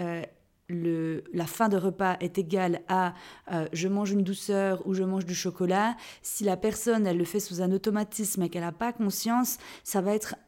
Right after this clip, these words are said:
une habitude qui va s'ancrer dans le temps. On, on les enlève, hein, on peut les enlever, surtout si la personne, elle apprécie plus, puis qu'elle remarque que,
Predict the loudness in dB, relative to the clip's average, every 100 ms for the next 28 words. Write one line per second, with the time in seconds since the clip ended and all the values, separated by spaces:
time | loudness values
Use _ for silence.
0 | 2 4 4 0 -2 -4 -4 -2 0 0
1 | 0 -2 -2 -2 0 0 0 0 -2 -4
2 | -2 -4 0 2 4 4 4 2 0 0
3 | 0 0 0 0 -2 -4 -2 -2 -2 -2
4 | -2 -2 -2 -4 -6 0 0 0 -2 -2
5 | 0 -2 0 -2